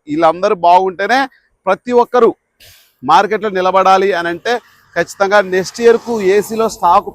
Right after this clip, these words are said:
పెట్టడానికి ఎవరు కూడా ముందుకు రారని మనకున్న సమాచారం. అంటే చాలా వరకు మనకు చాలా మందితో మనం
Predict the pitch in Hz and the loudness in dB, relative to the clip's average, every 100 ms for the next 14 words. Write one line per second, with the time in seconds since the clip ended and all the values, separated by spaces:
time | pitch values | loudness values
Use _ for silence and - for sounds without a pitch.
0 | - 170 190 190 185 202 180 - _ _ | -8 -6 -4 -4 -4 -4 -4 -6 _ _
1 | - 139 156 202 208 - 190 196 185 151 | -6 -2 0 2 0 -2 0 2 2 -4
2 | 160 180 - 190 135 135 185 208 214 190 | -8 -10 -10 -8 0 2 4 2 -2 -4
3 | 175 160 175 175 160 170 165 151 170 220 | -6 -6 -8 -8 -6 -4 -4 -4 -4 -4
4 | - 170 208 208 208 202 - _ _ _ | 0 4 4 2 0 -4 -6 _ _ _
5 | 147 165 165 156 151 160 165 170 165 | -4 -4 -6 -2 0 0 -6 -8 -10